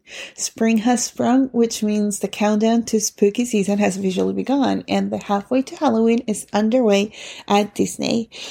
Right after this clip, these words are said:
So this week, um, we got this on Disney Travel News, um, so that we could share with you all guys. Um, and it says, "We're celebrating all things Halloween." It's exciting, and there's a, a, a lot more, um, things that they will be doing.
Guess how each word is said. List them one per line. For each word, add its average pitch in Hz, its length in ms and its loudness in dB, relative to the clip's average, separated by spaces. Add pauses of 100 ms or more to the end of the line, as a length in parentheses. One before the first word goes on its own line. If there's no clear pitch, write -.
(120)
So 233 280 4
this 269 320 0
week, 339 440 0 (260)
um, 202 460 2 (220)
we 226 180 4
got 226 140 4
this 208 180 2
on 202 80 0
Disney 185 300 -2
Travel 180 320 -6
News, 190 560 -2
um, 196 280 -6
so 214 120 -2
that 202 100 2
we 196 100 4
could 202 160 -2
share 202 220 -4
with 196 180 -4
you 202 100 2
all 196 60 0
guys. 220 540 -2
Um, 254 400 0 (100)
and 233 300 2
it 247 140 -4
says, 240 160 0
"We're 247 100 2
celebrating 285 420 2
all 277 140 2
things 269 220 0
Halloween." 220 640 -2 (320)
It's 220 180 0
exciting, 262 880 2
and 240 140 0
there's 220 260 2
a, 214 260 2
a, 185 220 0
a 202 60 2
lot 202 400 0
more, 202 400 -2
um, 196 360 -6 (140)
things 220 160 0
that 208 140 2
they 196 80 4
will 196 120 6
be 202 140 -4
doing. 208 400 0